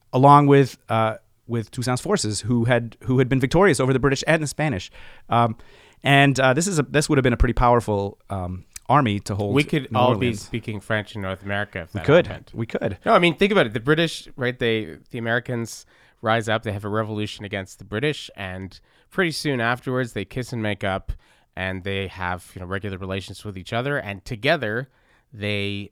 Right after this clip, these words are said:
Speaker 2: manage to expand the English-speaking world quite dramatically, right, all over the place. Imagine if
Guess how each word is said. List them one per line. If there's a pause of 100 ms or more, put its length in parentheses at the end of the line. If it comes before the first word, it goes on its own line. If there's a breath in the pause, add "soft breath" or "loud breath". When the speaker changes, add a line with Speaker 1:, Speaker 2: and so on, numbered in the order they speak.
Speaker 2:
manage
to
expand
the
English-speaking (240)
world (200)
quite (220)
dramatically,
right,
all
over
the
place.
Imagine
if